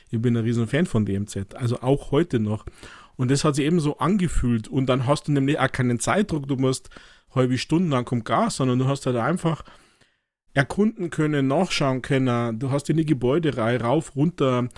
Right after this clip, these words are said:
Äh, du bist nicht sofort gestorben, wenn die einer getroffen hat, weil's auf Veteran gespielt hast oder so. Sondern du hast also einmal überlebt und wenn du dann die drei Plattenweste gefunden hast. Also da hab ich tatsächlich mehr Spaß gehabt als im ersten Durchspulen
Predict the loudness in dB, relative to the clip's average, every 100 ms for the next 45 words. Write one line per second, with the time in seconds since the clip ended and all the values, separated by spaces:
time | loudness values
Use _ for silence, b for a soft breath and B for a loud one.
0 | B B B -8 -2 0 0 0 0 0
1 | -4 -2 -2 0 0 -2 -10 -2 0 2
2 | 0 -2 -2 -4 0 0 0 0 0 0
3 | -4 -4 -2 -2 -2 -2 -2 -2 -6 -2
4 | -2 -2 -2 -2 -4 -6 -4 -4 -6 -6
5 | -4 -2 0 -2 B B B B -6 -2
6 | 0 2 2 0 0 -2 0 2 2 2
7 | 2 2 0 -2 -2 -2 -2 -2 -2 -2
8 | 0 0 0 0 2 0 -2 -2 -2 0
9 | -2 -2 -4 -2 0 2 0 0 -4 -2
10 | -2 0 0 2 0 0 -4 -2 -2 -2
11 | -4 -4 -2 0 0 0 -2 0 -2 0
12 | 0 -2 -2 0 0